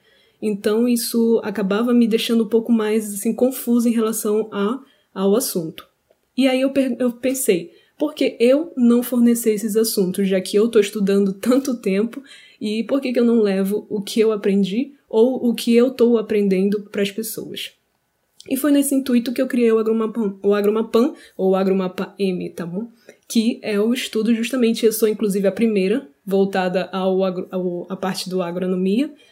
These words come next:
Não só também a agronomia, eu trato também como a parte de zootecnia, que eu já falei também sobre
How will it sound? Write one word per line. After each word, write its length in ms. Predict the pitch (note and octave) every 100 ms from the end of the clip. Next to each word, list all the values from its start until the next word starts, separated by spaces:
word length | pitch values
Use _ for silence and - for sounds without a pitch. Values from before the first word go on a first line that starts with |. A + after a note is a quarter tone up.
| _ _ _
Não 240 | A#3 C4+ G4
só 200 | - C4+
também 280 | C4 C4
a 20 | B3+
agronomia, 500 | B3 B3+ A#3+ G#3 G#3+
eu 100 | G3
trato 300 | G3 G3 G3
também 300 | G3+ G3 G3+
como 440 | G3+ G3+ G3+ G3
a 60 | F#3+
parte 460 | F#3+ F#3 F3+ -
de 300 | F3+ F3 F#3+
zootecnia, 680 | F3 F#3+ F#3+ F#3+ F#3+ G3 A#3+
que 100 | A#3
eu 60 | F3+
já 120 | F#3
falei 320 | F#3 F3+ F#3
também 280 | G3+ F3+ F#3
sobre 520 | F#3+ F3 F#3 F3 F#3